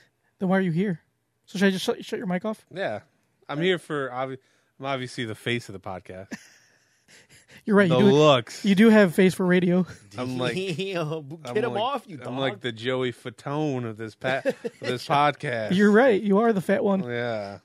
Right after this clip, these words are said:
Speaker 3: Damn.
Speaker 2: Junkyard, you just went oh and fifteen
Speaker 1: <laughs>
Speaker 2: in
Speaker 1: No,
Speaker 2: Dead or
Speaker 1: one.
Speaker 2: Alive. Huh?
Speaker 1: Well, I won one.
Speaker 2: Okay, Junkyard went
Speaker 1: And
Speaker 2: one and fifteen in
Speaker 1: But
Speaker 2: a video
Speaker 1: I won,
Speaker 2: game
Speaker 1: I
Speaker 2: that
Speaker 1: won,
Speaker 2: he bought.
Speaker 1: ra-, I won rounds within those fifteen I lost.
Speaker 2: Just like in every
Speaker 1: <laughs>
Speaker 2: other th-,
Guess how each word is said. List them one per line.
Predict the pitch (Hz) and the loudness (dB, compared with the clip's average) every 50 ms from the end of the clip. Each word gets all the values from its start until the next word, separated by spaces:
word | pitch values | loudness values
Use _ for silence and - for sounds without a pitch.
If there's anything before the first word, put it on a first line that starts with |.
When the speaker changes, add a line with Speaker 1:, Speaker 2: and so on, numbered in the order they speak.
| _ - - - | _ -20 -12 -12
Speaker 3:
Damn. | - - - 254 247 _ 453 226 226 226 - 220 427 208 - - - - - - 247 254 233 - - - - 78 - - - 196 175 165 147 127 123 117 | -12 -12 -12 -20 -20 _ -20 -20 -20 -20 -20 -20 -20 -20 -20 -20 -20 -20 -20 -20 -20 -20 -20 -20 -20 -20 -20 -20 -20 -20 -20 -20 -20 -20 -20 -20 -16 -6
Speaker 2:
Junkyard, | 120 147 160 143 - 151 127 120 | -2 -2 -2 0 0 0 -2 0
you | 120 139 160 | -2 -6 -6
just | 151 196 170 131 | -6 -6 -6 -4
went | - 175 175 156 131 - - | -4 -2 -2 -2 -2 -4 0
oh | - - | 4 6
and | - - - - 143 127 - - 392 - - | 6 6 6 4 2 2 4 6 4 6 8
fifteen | 320 339 370 294 - - | 8 8 8 8 6 4
Speaker 1:
<laughs> | 359 403 - - - - 403 - _ - - - | 4 4 4 2 2 0 0 0 _ -6 -12 -8
Speaker 2:
in | 247 240 | -2 4
Speaker 1:
No, | 254 262 247 | 8 8 8
Speaker 2:
Dead | 208 180 | 8 6
or | - - 202 | 6 6 6
Speaker 1:
one. | 208 220 214 | 8 8 6
Speaker 2:
Alive. | - 120 113 110 104 104 _ _ _ _ _ _ _ _ - | 6 4 2 0 -2 -6 _ _ _ _ _ _ _ _ -6
Huh? | - 143 180 226 - | -2 -2 -2 -2 -4
Speaker 1:
Well, | - 196 - 220 | -4 -2 0 2
I | |
won | 190 185 190 185 | 2 2 0 -2
one. | 175 170 165 143 _ - | -2 -6 -6 -8 _ -8
Speaker 2:
Okay, | 120 123 120 - 139 123 | -8 -6 -4 -2 -2 -2
Junkyard | 117 104 139 165 175 - 196 180 165 147 | -2 -2 -2 -2 0 0 0 0 0 0
went | 135 135 131 123 104 - | -2 -2 -2 -2 0 2
Speaker 1:
And | 240 226 208 - 127 123 131 123 | 4 4 4 2 -4 -10 -14 -12
Speaker 2:
one | 117 120 131 139 143 151 165 175 190 196 - _ _ _ _ _ _ _ _ _ _ _ _ _ - | -6 -2 0 2 2 2 2 0 -4 -8 -14 _ _ _ _ _ _ _ _ _ _ _ _ _ -10
and | 123 123 117 | -10 -10 -8
fifteen | - - 147 135 120 - - 139 135 127 120 113 120 | -6 -4 -4 -4 -4 -6 -6 -4 -4 -2 -4 -6 -6
in | 120 117 110 | -4 2 4
Speaker 1:
But | 240 226 226 | 4 4 4
Speaker 2:
a | 220 202 | 4 4
video | 190 202 | 6 6
Speaker 1:
I | |
won, | 214 226 214 | 4 4 4
Speaker 2:
game | 220 214 214 208 | 0 -2 -2 0
Speaker 1:
I | 208 196 | 2 4
Speaker 2:
that | 202 | 4
Speaker 1:
won, | 202 | 2
Speaker 2:
he | 202 202 | 2 0
bought. | 196 - 185 | 0 2 2
Speaker 1:
ra-, | 214 - | 2 4
I | 233 | 2
won | 202 190 214 214 196 | 2 4 2 2 2
rounds | 185 269 262 226 220 202 180 185 | 0 2 2 4 2 2 0 -2
within | 180 - - 190 190 | -2 -2 -2 -4 -2
those | 185 190 185 165 - | 0 -2 -2 -2 -2
fifteen | - 196 165 - 185 180 | -4 -4 -4 -2 -6 -6
I | 170 | -4
lost. | 180 190 175 85 - 113 | -4 -6 -8 -8 -8 -4
Speaker 2:
Just | 110 139 160 156 - | -2 0 0 0 2
like | 190 180 160 147 | 0 0 2 0
in | 160 139 - | -2 -2 0
every | 135 139 147 147 165 175 165 - | 0 0 2 2 2 2 2 2
Speaker 1:
<laughs> | |
Speaker 2:
other | 131 131 139 143 143 147 147 143 131 | 2 2 2 2 4 4 4 2 0
th-, | - - _ - 605 - - | -2 -8 _ -8 -6 -6 -8